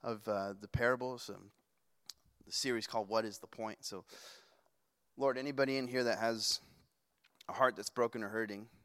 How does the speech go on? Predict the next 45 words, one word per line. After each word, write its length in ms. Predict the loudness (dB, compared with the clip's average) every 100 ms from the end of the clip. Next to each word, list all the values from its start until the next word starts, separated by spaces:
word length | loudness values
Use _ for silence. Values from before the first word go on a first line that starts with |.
| -20 -20
I 20 |
pray 160 | -6 -4
that 80 | -4
you 100 | -6
would 240 | -6 -10
just 240 | -12 -12 -6
bless 240 | -6 -4
them 140 | -8
and 80 | -10
heal 180 | -12 -14
it. 80 | -14 -18 -20 _ _ _ _ _ _ _ _
And 80 | -2
in 60 | 6
fact, 320 | 8 8 4
if 120 | -2
you're 220 | 4 6
in 80 | 6
this 180 | 4 0
room, 200 | 0 4
while, 160 | 2 2
while 180 | 4 6
every 260 | 6 4 -4
head 220 | -2 0 0
is 100 | 0
bowed 300 | 2 4 2
and 100 | -2
eyes 160 | -4
are 40 | -6
closed, 280 | -2 -2
if 60 | 0
you're 100 | 0
in 60 | 0
this 180 | -2
room 200 | -2 0
and 120 | -2 -2
you're 160 | -4 -4
thinking, 320 | -8 -6 -6
"You 100 | -4
know 120 | -2
what, 240 | 2 2 2
I, 100 | 0 -4 -14 -18 -20 -4
I've 160 | -4 0
been 140 | -2
thinking 340 | -2 -4 -2 -4
I'm 280 | -4 -6